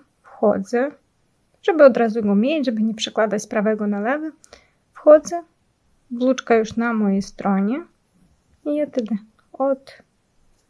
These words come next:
tyłu po prostu w środek wchodzę od razu,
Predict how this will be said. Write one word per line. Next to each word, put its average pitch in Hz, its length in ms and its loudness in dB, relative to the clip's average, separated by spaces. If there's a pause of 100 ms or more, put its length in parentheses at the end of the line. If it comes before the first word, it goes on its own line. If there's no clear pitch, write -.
(320)
tyłu 262 440 4 (180)
po 220 120 -8
prostu 220 420 -16 (580)
w - 60 -16
środek 208 600 -4
wchodzę 294 460 -6 (560)
od 311 200 -4
razu, 240 340 -2